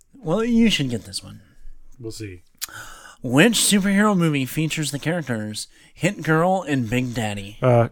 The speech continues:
Speaker 2: Kick-Ass.
Speaker 1: That would be correct.
Speaker 2: I was thinking about that the other day. I haven't seen it in ten years.
Speaker 1: I know. There was, um, one of the movie channels it was playing on. I was
Speaker 2: Yeah.
Speaker 1: like, "Oh." And
Speaker 2: I
Speaker 1: then
Speaker 2: wonder
Speaker 1: one of
Speaker 2: if
Speaker 1: those
Speaker 2: it's still
Speaker 1: Kick-Ass
Speaker 2: awesome.
Speaker 1: too.
Speaker 2: I, I used to love it, but I haven't
Speaker 1: Yeah.
Speaker 2: seen it in so long.
Speaker 1: Okay.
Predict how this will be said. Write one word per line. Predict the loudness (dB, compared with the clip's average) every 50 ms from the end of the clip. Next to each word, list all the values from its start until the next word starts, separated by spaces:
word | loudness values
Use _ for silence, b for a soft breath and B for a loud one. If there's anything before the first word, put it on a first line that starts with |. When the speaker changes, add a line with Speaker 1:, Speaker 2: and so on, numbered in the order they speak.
| -4 -2
Speaker 2:
Kick-Ass. | 0 0 2 2 2 0 -2 -4 -6 -6 -4 -4
Speaker 1:
That | -4 -2 -2
would | -2 -2 -4
be | -4 -6 -8
correct. | -8 -8 -8 -8 -8 -8 -12 -6 -2
Speaker 2:
I | 0
was | 2 2 2
thinking | 4 6 6 6 6
about | 6 6 6 6
that | 4 2 2
the | 2 2
other | 2 2
day. | 2 4 4
I | 6
haven't | 6 6 6 4 2
seen | 2 2 4 4
it | 4 4
in | 2 0 0
ten | 2 4 6 6 6 6
years. | 4 4 4 6 6 6
Speaker 1:
I | 6 6 4
know. | 4 4 4 2 2 0 -2
There | -2 0 2 2
was, | 2 2 0 0 -2 0
um, | 0 0 0 0 -2 -4 -8 -10 b b b b b b b
one | -8 -2 2 4 4
of | 4 4
the | 4
movie | 4 2 2 2 0
channels | 0 0 -2 -2 -2 -2 -6 -8 -10 -10
it | -8 -6
was | -4 -4 -4
playing | -2 2 2 2 4 2 2 0 0
on. | 0 0 0 0 -2 -2
I | 0 0
was | 0 2 2 2
Speaker 2:
Yeah. | 2 4 2 2
Speaker 1:
like, | 2 0
"Oh." | 0 0 0 0 0 -2
And | 0 2 4
Speaker 2:
I | 6
Speaker 1:
then | 6
Speaker 2:
wonder | 6 6 6 6
Speaker 1:
one | 6 6
of | 4
Speaker 2:
if | 4
Speaker 1:
those | 2 0
Speaker 2:
it's | 2
still | 4 4 6
Speaker 1:
Kick-Ass | 8 8 6 6 4 2 -2
Speaker 2:
awesome. | -6
Speaker 1:
too. | -8 -6 -4
Speaker 2:
I, | -4 -2
I | 0 0
used | 0 0 0 0
to | 0 2
love | 2 2 2 2
it, | 0
but | 0 2 2
I |
haven't | 2 2 0 -2
Speaker 1:
Yeah. |
Speaker 2:
seen | -2 -2 -4
it | -4
in | -4
so | -6 -6 -6
long. | -4 -4 -6 -6 -8 b b b b b b b b b b b b
Speaker 1:
Okay. | -6 -2 -2 -2 -2 -2 -4 -8